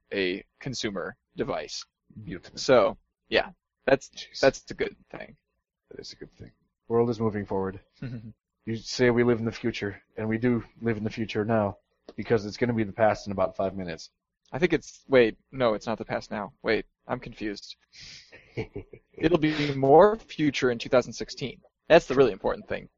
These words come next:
Speaker 2: Yes. The future is now, almost. Eventually.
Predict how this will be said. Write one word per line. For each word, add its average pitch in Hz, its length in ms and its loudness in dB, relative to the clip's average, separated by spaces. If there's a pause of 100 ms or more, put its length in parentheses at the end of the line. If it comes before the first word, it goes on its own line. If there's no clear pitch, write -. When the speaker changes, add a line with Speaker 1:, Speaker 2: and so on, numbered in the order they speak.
(180)
Speaker 2:
Yes. - 260 -14 (540)
The 85 80 -8
future 104 360 -4
is 78 220 -10
now, 71 400 -6 (180)
almost. - 560 -8 (160)
Eventually. 123 580 -2